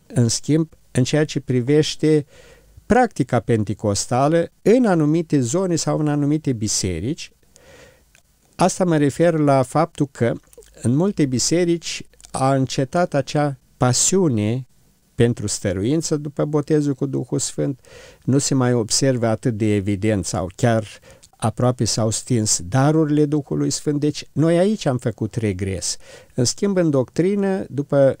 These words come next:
aprecierea mea, mișcarea penticostală s-a așezat pe un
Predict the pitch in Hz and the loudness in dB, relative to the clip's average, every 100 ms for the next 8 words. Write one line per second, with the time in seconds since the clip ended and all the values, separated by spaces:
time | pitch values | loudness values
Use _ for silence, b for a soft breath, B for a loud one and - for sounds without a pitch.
0 | _ - 123 123 117 - 156 139 120 139 | _ -4 -2 -2 -2 0 2 2 2 0
1 | 160 156 b b b - - 151 147 135 | 0 -2 b b b -6 -2 2 2 2
2 | 135 120 117 110 - 156 147 - 139 139 | 0 -2 -2 -2 -2 -2 -2 -2 -2 -2
3 | - 127 113 107 147 - _ _ _ - | -2 -2 -2 -2 -2 -6 _ _ _ -4
4 | 285 247 | -2 -2